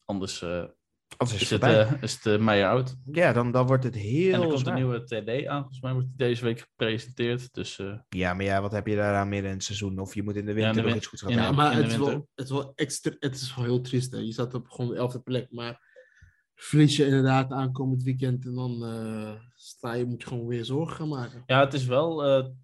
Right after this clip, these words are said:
Speaker 1: het is wel gunstig wat, eh, de rest van het programma heeft. Want bijvoorbeeld Vitesse Emmen, dat, eh, zijn toch, eh, twee ploegen die ook, eh, nog onderaan staan. Ehm,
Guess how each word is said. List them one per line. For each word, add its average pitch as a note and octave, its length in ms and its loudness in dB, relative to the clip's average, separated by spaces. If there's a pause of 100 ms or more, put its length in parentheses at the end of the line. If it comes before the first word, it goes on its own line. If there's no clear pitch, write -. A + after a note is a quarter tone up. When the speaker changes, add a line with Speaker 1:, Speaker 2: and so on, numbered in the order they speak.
Speaker 1:
het B2 140 -14
is - 100 -16
wel C3 460 4 (160)
gunstig B2+ 600 0
wat, A2+ 200 -4
eh, G#2 240 0
de G#2+ 80 -4
rest G2+ 200 -6
van G#2 100 -12
het G2+ 100 -10
programma G2+ 420 -8
heeft. F2 180 -6
Want G2 120 -10
bijvoorbeeld G#2 320 -12
Vitesse A#2 380 -4
Emmen, A#2 340 -2
dat, G#2 260 -6
eh, G2+ 240 -6
zijn A2 280 -12
toch, - 280 -8
eh, A2 120 -6
twee A2 280 -6
ploegen A2 260 -8
die G2+ 120 -4
ook, A#2 180 -6
eh, A2 160 -4 (520)
nog B2+ 200 -2
onderaan A#2 360 -2
staan. G#2+ 440 -4 (120)
Ehm, G#2+ 520 -4